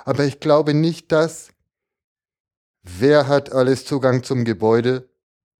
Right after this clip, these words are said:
stoppt der Marshal den Redeschwall der Projektleiterin. „Nur die Mitarbeiter.“ „Wo wurde die Leiche gefunden?“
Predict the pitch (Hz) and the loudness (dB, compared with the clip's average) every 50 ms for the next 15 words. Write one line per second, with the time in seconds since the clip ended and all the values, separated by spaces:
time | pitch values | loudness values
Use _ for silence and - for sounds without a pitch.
0 | _ _ - - - 101 - - - 110 98 98 101 101 104 98 - 117 107 98 | _ _ -12 -4 -4 -4 -4 -2 -2 0 0 2 2 2 0 -2 -2 -6 -6 -4
1 | 98 95 98 90 98 92 95 104 - - 110 101 95 95 104 104 - - 127 120 | -2 -2 -2 -2 -2 -4 -4 -6 -6 -4 -4 -4 -2 -2 -4 -6 -6 -6 -4 -4
2 | 117 113 117 - 117 107 95 92 - 101 92 82 95 92 92 - _ _ _ _ | -4 -4 -4 -4 -4 -2 -2 -4 -4 -8 -12 -10 -12 -12 -14 -16 _ _ _ _
3 | _ _ _ _ _ _ _ _ _ - _ _ _ _ _ _ - 170 170 165 | _ _ _ _ _ _ _ _ _ -20 _ _ _ _ _ _ -2 -2 0 0
4 | 190 190 208 208 - - 135 113 117 107 107 104 104 - 117 113 110 - _ _ | 0 -2 -2 -4 -2 -4 -4 0 0 0 0 0 -2 -6 -10 -10 -10 -14 _ _
5 | _ _ _ _ _ _ _ _ _ _ _ _ _ - 92 107 117 117 123 123 | _ _ _ _ _ _ _ _ _ _ _ _ _ -8 0 2 4 4 6 4
6 | 123 107 123 123 113 113 113 107 117 110 110 113 117 117 - - 110 98 110 - | 4 4 2 2 2 2 0 -2 0 2 2 2 2 2 0 -4 -6 -6 -6 -4
7 | - 127 120 123 127 - - 147 147 139 | -2 -2 -2 -2 -2 -2 -4 -4 -4 -4